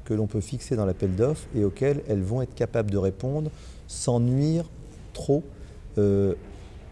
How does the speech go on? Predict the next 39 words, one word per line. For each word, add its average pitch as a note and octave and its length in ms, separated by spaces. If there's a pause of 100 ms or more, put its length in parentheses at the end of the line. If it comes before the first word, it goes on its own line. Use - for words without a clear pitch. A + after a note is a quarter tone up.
(180)
à B2 60
la A#2 100
mise, A#2+ 240
à A2+ 100
la, A2 140
à, A2+ 100
à A#2+ 140
l'effet A#2 320
de A#2 80
la, G#2+ 140
la G#2 100
concurrence. A2 600 (300)
Euh, - 80
si B2+ 260
vous A#2 200
avez A#2 160
des G#2 240
exigences G2+ 600
extrêmement G#2 540
fortes - 440 (300)
et G#2+ 60
que, - 160
euh, A#2 280
plus C3 180
personne A#2+ 600
ou A2 60
très B2+ 200
peu A#2+ 200
d'entreprises G#2 580
savent G2 300
répondre, C#3+ 540
vous G2+ 200
ne G#2 100
répondrez A#2+ 500
pas A#2 200
à G2 40
votre F#2+ 300
double A#2 260
objectif G2+ 560